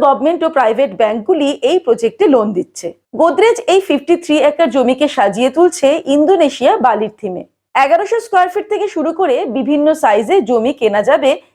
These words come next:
এই প্রজেক্টে। দেশে বা বিদেশে থেকেও এই প্রজেক্টে ইনভেস্ট করা যেতে পারে। এই প্রজেক্টের মধ্যেই ওয়ার্ল্ড ক্লাস লাইফস্টাইল কাটানোর সমস্ত অ্যামেনিটিস তৈরি করে দেবে গোদরেজ।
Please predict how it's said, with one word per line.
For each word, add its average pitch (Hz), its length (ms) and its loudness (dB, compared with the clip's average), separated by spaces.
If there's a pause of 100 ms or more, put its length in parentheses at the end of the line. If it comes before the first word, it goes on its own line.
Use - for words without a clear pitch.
(140)
এই 320 160 2
প্রজেক্টে। 196 560 -2 (400)
দেশে 311 340 2
বা 453 140 2
বিদেশে 320 400 2
থেকেও 302 580 2
এই 339 200 2
প্রজেক্টে 254 460 0
ইনভেস্ট 262 420 2
করা 208 220 2
যেতে 190 240 -4
পারে। - 300 -4 (240)
এই 359 200 4
প্রজেক্টের 392 560 2
মধ্যেই 294 540 2
ওয়ার্ল্ড 254 440 0
ক্লাস 381 300 2
লাইফস্টাইল 262 500 0
কাটানোর 233 420 -2
সমস্ত 254 480 -2
অ্যামেনিটিস 269 580 0
তৈরি 220 240 2
করে 214 220 2
দেবে 339 260 2
গোদরেজ। 175 600 -2